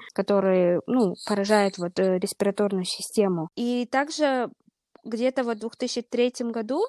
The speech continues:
была такая эпидемия в Китае, наверное, уже все знают, что вот сестра вот нынешнего <laughs> коронавируса, да, вот, э, сарс ков два, да, нынешний вирус называется. А тогда вот, э, в двух тысячи третьем году произошла тоже п-,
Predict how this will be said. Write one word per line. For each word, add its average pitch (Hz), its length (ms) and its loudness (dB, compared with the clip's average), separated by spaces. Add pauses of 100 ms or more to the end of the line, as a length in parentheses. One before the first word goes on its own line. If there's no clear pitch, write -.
была 220 340 8
такая 190 500 2
эпидемия 285 640 2
в - 80 -10
Китае, 247 500 0
наверное, 220 400 -2
уже 208 140 -6
все 220 180 -2
знают, 208 340 -2 (320)
что 208 120 -2
вот 202 160 -2
сестра 226 480 4
вот 196 140 0
нынешнего 208 600 -4
<laughs> 220 220 0
коронавируса, 220 600 -4
да, 208 180 -6
вот, 226 180 -10 (120)
э, 185 340 -8 (180)
сарс - 560 2
ков 196 340 -2
два, 185 400 -2
да, 196 120 -2
нынешний 226 480 -4
вирус 180 300 -8
называется. 180 640 -6 (340)
А 185 100 -6
тогда 233 360 4
вот, 262 220 2
э, 196 180 -2
в - 20 -10
двух 208 140 -10
тысячи 233 220 -4
третьем 214 340 -4
году 202 280 0
произошла 208 520 -4
тоже 202 320 -2
п-, - 60 -10